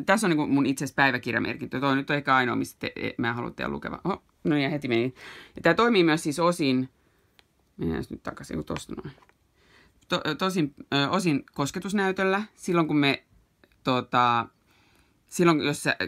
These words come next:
kun sä oot näissä valikoissa, niin valikot toimii myös kosketusnäytöllä, mut et sitten,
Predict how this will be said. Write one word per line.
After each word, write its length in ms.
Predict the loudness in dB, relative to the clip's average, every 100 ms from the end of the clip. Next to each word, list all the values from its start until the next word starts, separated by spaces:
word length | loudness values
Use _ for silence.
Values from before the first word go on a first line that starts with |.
| -4
kun 100 | -2
sä 80 | 0
oot 80 |
näissä 180 | 0 0
valikoissa, 580 | 4 4 2 -4 -6 -4
niin 80 | 0
valikot 320 | 0 0 -4
toimii 260 | 0 0 0
myös 200 | -2 -4
kosketusnäytöllä, 880 | -8 -6 -8 0 0 2 0 -2 -4 _ -20 _ -4
mut 160 | -2
et 120 | -2
sitten, 420 | -2 -4 -2 -2